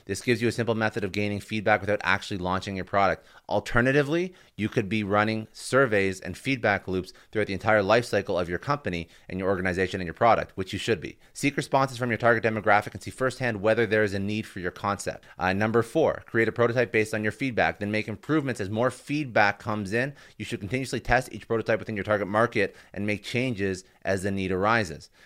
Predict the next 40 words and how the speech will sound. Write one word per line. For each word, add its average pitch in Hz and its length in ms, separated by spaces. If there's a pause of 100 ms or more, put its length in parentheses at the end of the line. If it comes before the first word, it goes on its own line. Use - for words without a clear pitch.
(120)
And 95 100
then 92 140
lastly, 123 340
number 110 280
five, 87 400
track 101 340
customer 95 340
metrics. 90 480 (300)
So 90 160
you 85 180
should 104 180
know 104 180
all 117 240
your 143 160
metrics, 135 640 (200)
everything 117 480
from, 107 440 (300)
uh, 90 520
your 95 640 (160)
acquisition 117 560
costs, 127 400
your 101 100
conversion 120 540
rates, 120 320
to - 140
your 95 100
lifetime 110 480
values, 107 500
to - 140
your 98 220
average 98 360
order 113 220
value. 107 460
It 95 80
doesn't 143 240
matter 127 260
what 110 140
the 104 60
metric 95 360
is. 92 360